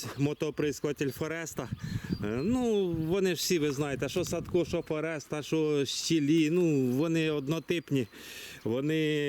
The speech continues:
якби важкі, та ще налий туди жидкості п'ятнадцять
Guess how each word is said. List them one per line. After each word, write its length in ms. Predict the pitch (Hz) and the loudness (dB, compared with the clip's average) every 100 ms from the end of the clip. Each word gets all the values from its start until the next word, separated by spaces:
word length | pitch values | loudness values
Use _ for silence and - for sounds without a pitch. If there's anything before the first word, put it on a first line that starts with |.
| 139 139 | 2 2
якби 600 | 131 131 135 117 131 113 - - - - - | 2 2 0 0 -2 -2 -10 -20 -20 -18 -4
важкі, 680 | 120 147 - - 185 180 151 - - - | -4 -2 -4 0 4 4 2 -6 -18 -8
та 120 | 131 | -4
ще 180 | - 156 | -4 -4
налий 400 | 151 151 160 127 - - | -2 -2 -2 -2 -4 0
туди 300 | 147 151 143 | 2 4 2
жидкості 640 | 127 170 - 165 - 165 | 0 -2 0 -2 0 -2
п'ятнадцять 680 | 139 151 160 147 - - | -2 -2 -4 -2 -4 -6